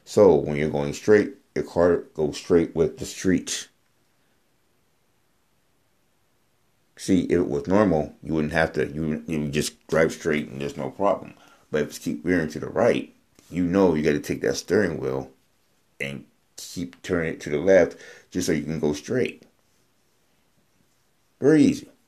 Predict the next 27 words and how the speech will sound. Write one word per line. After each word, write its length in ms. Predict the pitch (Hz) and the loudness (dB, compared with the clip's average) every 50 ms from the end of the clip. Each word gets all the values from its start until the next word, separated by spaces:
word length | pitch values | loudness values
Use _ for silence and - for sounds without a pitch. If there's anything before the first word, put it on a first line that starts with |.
| _ _ _ _ _ _ _ _ _ _ _ _ _ | _ _ _ _ _ _ _ _ _ _ _ _ _
Let 120 | 73 85 98 | -4 -4 -4
me 60 | 104 | -4
keep, 260 | - - 117 117 - | -4 -4 -4 -4 -2
you 100 | - 113 | -2 -2
know, 300 | 110 110 110 117 123 - | 0 0 0 -2 -4 -6
let 80 | - - | -6 -6
me 120 | 90 92 95 | -4 -4 -4
keep 180 | - 104 98 | -4 -4 0
going 160 | 123 131 131 131 | 2 2 2 2
to 60 | - | 0
the 60 | 143 | -2
left, 380 | 143 131 113 110 117 117 117 - | 0 2 2 2 0 0 -4 -4
let 140 | 87 95 | -4 -2
me 140 | 110 117 117 | 0 2 2
go 120 | 127 131 131 | 2 2 2
to 120 | 131 147 | 0 0
the 60 | 143 | 0
left 200 | 104 90 101 104 | 2 0 0 -2
so 160 | - - 104 | -4 -4 -2
I 60 | - - | -2 -2
can 100 | 127 117 | 0 0
go 140 | 87 98 | 0 0
straight. 480 | - - - - 165 185 - - - - _ _ _ _ _ _ _ _ _ _ _ _ _ _ _ _ _ _ _ _ _ _ _ _ _ _ _ _ _ _ _ _ _ _ - | 0 -2 -2 -2 -2 0 -2 -4 -8 -12 _ _ _ _ _ _ _ _ _ _ _ _ _ _ _ _ _ _ _ _ _ _ _ _ _ _ _ _ _ _ _ _ _ _ -6
Because 600 | - 90 - - 135 135 113 92 92 95 - - - _ _ _ _ _ _ _ _ - - _ _ _ _ | -4 -4 -2 0 4 6 6 6 4 2 -2 -8 -18 _ _ _ _ _ _ _ _ -20 -20 _ _ _ _
it's 240 | - - 85 - 78 | -4 -4 -4 -4 -4
not 280 | 76 73 71 78 76 78 | -4 -4 -2 -2 -4 -4
normal. 460 | 92 101 127 131 117 - - - | -2 0 0 0 0 -2 -4 -10